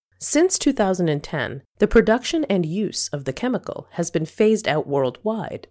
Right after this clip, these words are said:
under the Montreal Protocol, a global treaty that aims to restore and protect the ozone layer. Since its phase-out,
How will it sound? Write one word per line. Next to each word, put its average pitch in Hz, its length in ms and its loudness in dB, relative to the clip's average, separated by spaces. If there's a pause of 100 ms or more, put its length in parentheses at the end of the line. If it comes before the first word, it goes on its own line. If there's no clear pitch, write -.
under 170 200 -2
the 156 100 -2
Montreal 139 420 -2
Protocol, - 640 -2 (100)
a 190 80 0
global 180 320 4
treaty 180 560 -2
that 156 140 0
aims 151 260 -2
to 156 120 -4
restore 147 460 2
and 131 180 -6
protect - 560 -8
the - 140 -2
ozone 190 380 2
layer. 104 320 -8 (680)
Since 339 360 2
its - 160 0
phase-out, 131 580 2